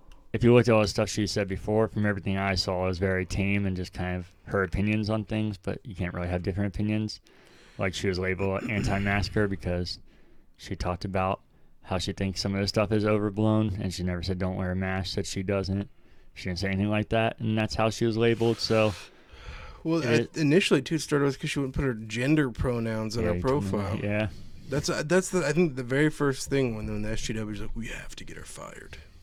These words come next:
Speaker 1: Yeah. So, even though she's dramatic and that doesn't make it okay, I feel like, yeah, at a certain point when people are just treating you like that over and over, you're like, "Shit, I gotta fire back in some way," 'cause just being normal and nice and explaining my point of view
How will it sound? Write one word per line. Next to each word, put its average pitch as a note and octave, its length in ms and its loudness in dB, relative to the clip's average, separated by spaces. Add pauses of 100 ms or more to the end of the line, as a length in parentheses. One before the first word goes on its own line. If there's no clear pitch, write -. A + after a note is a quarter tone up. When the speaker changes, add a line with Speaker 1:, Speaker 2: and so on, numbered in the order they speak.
Speaker 1:
Yeah. F2 300 -6 (480)
So, B2+ 520 6 (640)
even C#3 140 6
though C3+ 80 6
she's A#2+ 220 2
dramatic A2 420 2
and G#2 80 0
that G#2 100 0
doesn't G2 120 -2
make G2 160 -4
it G#2 60 -4
okay, G#2 640 0 (600)
I A2+ 60 2
feel G#2 180 2
like, F#2+ 120 0
yeah, G2+ 140 2
at G2+ 60 4
a - 20 0
certain A2 280 0
point G#2 220 0
when G2 200 -2
people G#2 220 0
are F#2+ 80 0
just F#2+ 120 -2
treating G#2 240 -2
you G#2 120 2
like G2+ 80 -2
that G#2+ 160 2
over G#2+ 160 0
and A2 100 0
over, G#2+ 160 -2
you're G2+ 120 0
like, F2 120 -4
"Shit, F2+ 320 -4
I G2 80 -4
gotta F#2+ 200 -2
fire G2 260 0
back G2 200 -2
in G2 60 -12
some G2+ 260 -4
way," F#2+ 200 -2
'cause G2+ 260 -2
just G2+ 160 -4
being G#2 340 0 (480)
normal G2 500 0
and F#2+ 100 0
nice G2 320 0
and G2 80 -2
explaining G2+ 320 -2
my G#2 140 0
point G#2+ 240 0
of G#2 60 -2
view A2+ 320 2